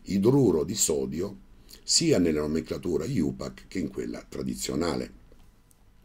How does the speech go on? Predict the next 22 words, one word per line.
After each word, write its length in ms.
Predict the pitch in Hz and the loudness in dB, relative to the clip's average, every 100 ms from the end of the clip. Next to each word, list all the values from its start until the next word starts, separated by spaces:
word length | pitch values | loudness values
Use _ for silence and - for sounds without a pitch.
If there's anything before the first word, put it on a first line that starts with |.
| - - - - | -20 -20 -20 -10
In 100 | 95 | -6
questa 340 | - 131 - 98 | 4 6 6 4
formula 420 | 98 104 82 80 | 4 4 2 -2
schematica 600 | - 78 85 82 65 76 | 0 0 0 -4 -6 -4
generica 640 | 76 107 80 71 73 107 - - - - - | -2 0 0 -2 -4 -6 -8 -18 -20 -20 -8
io 200 | 95 107 | 4 6
vi 120 | 85 87 | 8 6
ho 40 | |
inserito 580 | 78 - 87 92 65 73 | 4 2 2 2 0 0
il 100 | 71 | 2
metallo 800 | 80 67 98 90 73 69 69 - - - - | 0 0 0 2 2 0 -2 -6 -18 -20 -20
con 180 | - - | -18 -10
sopra 520 | - 98 92 67 71 | 2 6 6 2 -4
il 160 | 71 | -6
suo 200 | 67 80 | -6 -4
stato 380 | 71 90 90 65 | -4 -2 -2 -4
di 60 | 67 | -6
ossidazione, 880 | - 78 95 127 - 71 67 87 135 - - - - - | -8 -4 -2 -2 -2 -2 -2 -6 -10 -14 -20 -20 -20 -20
che 240 | - 113 90 | -2 0 2
se 200 | 113 95 | 2 4
dovesse 480 | 87 107 95 - | 4 4 4 0
essere 460 | 85 71 73 65 | 0 -2 -4 -6